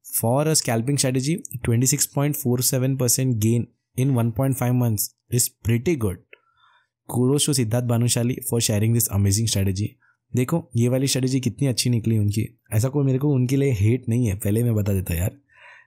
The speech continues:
As always, जैसे मैं आपको बोलता हूँ, सीधा मेरी बात या किसी की बात आपको blindly ट्रस्ट नहीं करना है। हर स्ट्रेटजी को आपको पहले खुद टेस्ट करना है और फिर डिसाइड करना है कि स्ट्रेटजी कैसे काम करता है। So I'll add the strategy in the Google Sheet,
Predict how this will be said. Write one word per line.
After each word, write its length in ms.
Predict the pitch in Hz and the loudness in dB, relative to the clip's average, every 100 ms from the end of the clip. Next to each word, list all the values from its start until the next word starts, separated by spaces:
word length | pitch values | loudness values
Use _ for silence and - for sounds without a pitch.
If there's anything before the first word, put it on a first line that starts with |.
| - | -2
As 100 | 117 | 0
always, 240 | 131 127 139 | 2 0 0
जैसे 240 | 120 131 | 0 0
मैं 100 | 135 | 0
आपको 180 | 127 135 | 0 0
बोलता 300 | 113 113 127 | 0 0 0
हूँ, 280 | 127 - _ | -2 -6 _
सीधा 280 | - 117 123 | -2 0 2
मेरी 240 | 117 110 120 | 2 2 2
बात 260 | 131 131 | -2 -2
या 80 | 123 | -2
किसी 240 | 113 117 117 | 0 0 2
की 60 | |
बात 180 | 107 92 | 2 2
आपको 140 | 113 | 0
blindly 380 | 110 101 104 113 | 0 0 2 0
ट्रस्ट 260 | 117 117 - | 0 0 2
नहीं 180 | 110 120 | 2 2
करना 280 | 113 101 | 0 0
है। 80 | 110 - _ - | -2 -6 _ -4
हर 80 | 127 | -2
स्ट्रेटजी 340 | - 127 120 | 0 0 0
को 80 | 127 | 0
आपको 80 | 123 120 | 0 0
पहले 180 | 117 | 0
खुद 220 | 117 123 120 | 0 -4 -2
टेस्ट 220 | 120 - | -2 0
करना 180 | 120 120 | 0 0
है 60 | |
और 40 | 117 | 0
फिर 180 | - 131 | -2 0
डिसाइड 240 | 117 123 | 0 0
करना 120 | 123 | 0
है 40 | 131 | 0
कि 80 | |
स्ट्रेटजी 280 | 143 147 156 | 0 0 0
कैसे 200 | 165 156 | 0 -2
काम 220 | 135 95 92 | -2 -2 -2
करता 240 | 87 - | -6 -8
है। 100 | - _ _ _ _ _ _ | -16 _ _ _ _ _ _
So 200 | - 113 | -2 2
I'll 120 | 113 107 | 2 2
add 100 | 98 | 0
the 60 | 113 | 0
strategy 280 | 101 113 117 | 0 2 2
in 80 | 104 | 2
the 60 | 95 | 2
Google 220 | 95 98 | 0 0
Sheet, 200 | 131 156 | -2 -4